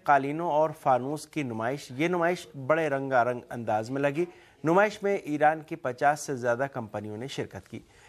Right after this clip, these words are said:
ایران قال-، قالینوں کی برآمدات کے اعتبار سے دنیا کا اہم ملک ہے، جبکہ ایرانی فانوس بھی دنیا میں اپنی الگ شناخت رکھتے ہیں۔ ایران کے قالین بتیس ملکوں کو برآمد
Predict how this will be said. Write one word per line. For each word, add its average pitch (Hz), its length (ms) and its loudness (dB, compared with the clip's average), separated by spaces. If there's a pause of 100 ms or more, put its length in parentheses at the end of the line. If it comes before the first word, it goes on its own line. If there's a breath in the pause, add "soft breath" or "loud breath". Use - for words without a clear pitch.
(220 soft breath)
ایران 185 360 4 (600 soft breath)
قال-، 156 380 6 (260)
قالینوں 165 440 2
کی 185 280 -4
برآمدات 139 600 4
کے 147 120 0
اعتبار 123 340 2
سے 143 180 -6
دنیا 123 380 -6
کا 139 200 -4
اہم 139 300 -6
ملک 113 240 -8
ہے، 170 60 -2
جبکہ 139 480 -2
ایرانی 131 400 0
فانوس 147 480 -2
بھی 123 160 -6 (300 loud breath)
دنیا 175 340 0
میں 180 120 0
اپنی 147 300 -4
الگ 143 180 -2 (100)
شناخت 110 600 -8
رکھتے 120 280 -8
ہیں۔ 101 140 -12 (680 soft breath)
ایران 180 420 4
کے 202 100 0
قالین 151 520 2
بتیس 143 460 -6
ملکوں 127 400 -4
کو 139 120 -4
برآمد 113 400 -2